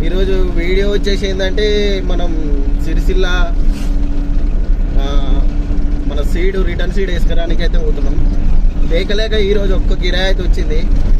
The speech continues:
అందుకే వీడియో తీ-, తీస్తున్నా.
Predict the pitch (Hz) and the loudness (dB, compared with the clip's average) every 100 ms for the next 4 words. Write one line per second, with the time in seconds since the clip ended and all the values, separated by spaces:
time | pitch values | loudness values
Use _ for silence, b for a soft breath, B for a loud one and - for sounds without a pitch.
0 | - - - - - - - - - - | 4 2 2 0 0 -2 0 0 0 0
1 | - - - 151 165 214 196 190 190 202 | 0 0 -2 0 0 0 0 0 0 0
2 | 196 175 175 - - - 165 | 0 0 -2 -2 0 2 2